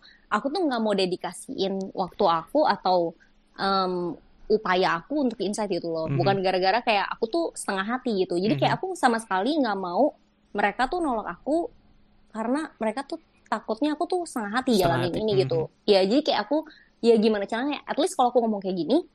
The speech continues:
Speaker 1: lu kan nggak bakal mikir gue setengah hati gitu.
Speaker 2: They know.
Speaker 1: Iya.
Speaker 2: Kamu niat. Mm.
Speaker 1: Eh, kayak dia, mereka tuh tahu, eh, seberapa jauh aku mau berkorban buat ini, buat masuk
Speaker 2: Mhm.
Speaker 1: ini gitu.
Speaker 2: Mhm.
Speaker 1: Karena emang,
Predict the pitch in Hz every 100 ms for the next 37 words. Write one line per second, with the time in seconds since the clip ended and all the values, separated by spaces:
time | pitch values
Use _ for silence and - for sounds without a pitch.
0 | _ _ _ _ _ _ _ - 254 349
1 | 415 262 208 208 208 202 208 185 - 214
2 | 311 285 214 190 175 - _ - 135 127
3 | 127 127 - _ _ _ _ _ _ -
4 | 220 190 190 120 117 - - _ - -
5 | - - - - - - - 190 180 180
6 | 185 180 226 - 208 190 226 - 262 190
7 | 185 196 202 - _ - 180 180 180 _
8 | - - 185 185 185 170 170 202 196 202
9 | - _ _ - 196 175 170 160 165 185
10 | 165 156 160 185 190 165 160 - 135 139
11 | 185 180 170 - - 170 - _ _ -
12 | 185 180 156 - - 170 160 156